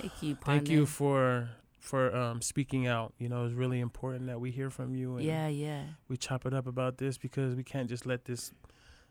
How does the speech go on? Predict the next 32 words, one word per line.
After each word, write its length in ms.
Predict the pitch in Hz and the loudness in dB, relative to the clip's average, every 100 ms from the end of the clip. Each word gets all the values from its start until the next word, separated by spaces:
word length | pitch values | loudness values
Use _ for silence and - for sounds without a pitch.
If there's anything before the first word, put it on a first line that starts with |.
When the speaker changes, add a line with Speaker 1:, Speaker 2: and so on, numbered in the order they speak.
| _ _ _ _ | _ _ _ _
Speaker 2:
go 440 | - 135 120 117 117 - 139 | 2 4 4 2 -4 -12 -4
by 140 | 120 | -2
wayside, 540 | 117 120 117 113 110 123 | 0 -2 -2 -2 -4 -2
right? 260 | 123 123 | -4 -2
We 80 | 120 | 0
Speaker 1:
Right, 200 | 127 147 | 4 4
Speaker 2:
need 60 | 143 | 4
to 40 | |
Speaker 1:
yeah. 140 | 143 139 | 2 0
Speaker 2:
address 340 | 123 117 - | 0 -2 -4
it, 140 | 120 120 | -6 -4
and 220 | 117 113 | -6 -6
I'm 100 | 117 | -6
so 320 | - - 131 | -6 -2 -2
glad 260 | 123 120 120 | 0 0 0
that 120 | 117 | -2
you 240 | 117 117 107 - _ _ _ - - | -2 -4 -4 -12 _ _ _ -20 -6
Speaker 1:
I 60 | 170 | -6
feels 320 | - 320 302 | -2 0 0
Speaker 2:
You 60 | 151 | 2
Speaker 1:
good. 180 | 214 240 | 2 4
It 20 | |
Speaker 2:
felt 160 | 131 120 | 4 4
Speaker 1:
feels 240 | 135 123 | 2 2
good 100 | - | 2
Speaker 2:
comfortable. 180 | 185 120 | 2 4
Speaker 1:
that 160 | 165 | 4
this 180 | 180 160 | 2 0
is 120 | 156 143 - - - - | 0 -4 -10 -20 -8 0
off 240 | 170 165 | 0 0
my 160 | 165 143 | -6 -6
chest. 600 | - - 165 180 - - | -4 2 4 4 0 -2